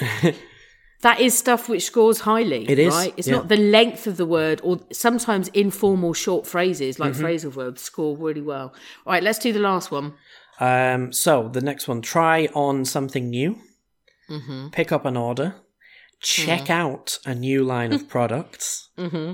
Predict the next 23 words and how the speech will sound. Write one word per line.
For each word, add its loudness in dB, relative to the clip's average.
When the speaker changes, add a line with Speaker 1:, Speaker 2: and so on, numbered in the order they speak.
Speaker 1:
and -4
look -4
for -8
something -8
new. -8
Speaker 2:
It's -16
gotta -8
be, -10
like, -12
pick -6
up -4
an -2
order. -6
So 0
it's 0
not 2
online 2
shopping. -8
Is -4
it -2
just 0
shopping? -4
Speaker 1:
Shopping, -10